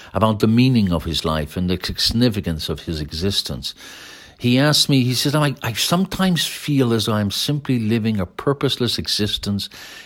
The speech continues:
in a pointless world, in a meaningless universe that could all just simply come to nothing."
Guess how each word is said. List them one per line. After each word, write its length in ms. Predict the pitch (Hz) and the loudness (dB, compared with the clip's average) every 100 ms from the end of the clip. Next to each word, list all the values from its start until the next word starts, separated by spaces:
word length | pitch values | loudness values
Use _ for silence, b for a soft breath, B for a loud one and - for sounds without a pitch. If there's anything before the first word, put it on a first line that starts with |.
| - | -8
in 100 | 90 | -6
a 60 | |
pointless 720 | - - - 147 135 110 - 95 | -6 -4 2 2 2 0 0 -2
world, 340 | 85 85 82 | -2 0 -2
in 100 | 82 | -2
a 60 | 71 | -2
meaningless 720 | 76 87 95 92 87 85 - | -2 0 0 0 0 -2 -4
universe 640 | 76 92 87 85 82 - | -2 -2 0 -2 -2 -4
that 160 | 62 69 | -6 -4
could 100 | 80 | -2
all 300 | 92 92 82 | 0 0 -4
just 280 | 76 - | -6 -6
simply 400 | - 87 82 80 | -6 -6 -4 -6
come 360 | 76 - 76 76 | -6 -8 -8 -8
to 120 | 73 | -8
nothing." 420 | 69 62 64 - | -8 -8 -10 -16